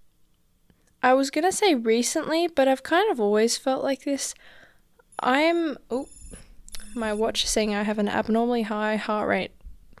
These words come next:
for whatever reason, but my watch is not very accurate. Um, I've kind of always felt like I don't, I'm not confident enough when I make small talk with people.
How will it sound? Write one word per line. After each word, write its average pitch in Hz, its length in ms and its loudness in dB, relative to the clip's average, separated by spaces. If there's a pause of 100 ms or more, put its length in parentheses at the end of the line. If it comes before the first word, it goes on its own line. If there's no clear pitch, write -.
(460)
for - 160 -2
whatever 208 260 2
reason, 226 340 -4
but - 180 -4
my - 180 -2
watch - 260 -4
is 226 80 0
not 220 140 -2
very - 160 -4
accurate. - 480 -6 (440)
Um, 269 380 4 (800)
I've 277 180 2
kind 320 240 2
of 381 100 0
always 262 320 6
felt 226 280 0
like 202 300 0 (440)
I 208 520 0
don't, 208 320 0 (480)
I'm 233 140 2
not - 200 -2
confident 226 640 0
enough 214 500 0
when 214 220 2
I 208 400 0
make 214 600 -2 (280)
small 226 360 2
talk 302 280 2
with 339 140 -4
people. 349 400 -2